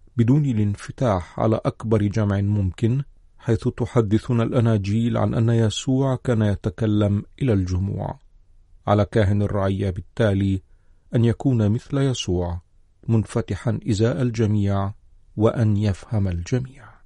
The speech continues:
أما الكاردينال لازاروس يوهيونغ سيك عميد الدائرة الفاتيكانية للإكليروس، فتمحورت مداخلته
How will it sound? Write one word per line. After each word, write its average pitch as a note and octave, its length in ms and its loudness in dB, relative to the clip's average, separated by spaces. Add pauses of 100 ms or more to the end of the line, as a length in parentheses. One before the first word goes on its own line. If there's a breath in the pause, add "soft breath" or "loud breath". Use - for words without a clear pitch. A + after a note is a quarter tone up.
(960)
أما A2+ 260 4
الكاردينال A2+ 840 2
لازاروس G#2 540 0
يوهيونغ F#2+ 400 2
سيك - 460 -4
عميد G#2 460 2
الدائرة A2 560 4
الفاتيكانية G#2+ 840 2
للإكليروس، A2 920 0
فتمحورت A#2 920 0
مداخلته G#2+ 840 0